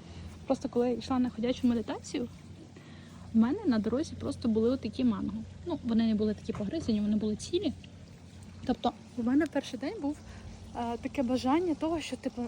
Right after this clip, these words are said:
нас кормили двічі, це о сьомій годині ранком, і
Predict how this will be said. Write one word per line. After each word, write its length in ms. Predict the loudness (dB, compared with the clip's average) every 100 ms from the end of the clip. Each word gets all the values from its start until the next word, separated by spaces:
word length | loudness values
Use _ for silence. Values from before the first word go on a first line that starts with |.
| 2
нас 260 | 4 4
кормили 440 | 2 0 2 2 0
двічі, 260 | -6 -10 -12 -6
це 160 | -2
о 140 | -2 -2
сьомій 320 | 0 0 2
годині 420 | 2 2 0 0
ранком, 420 | 0 -2 -2 -6 -10 -14 -16 -16 -10 -4
і 280 | 2 2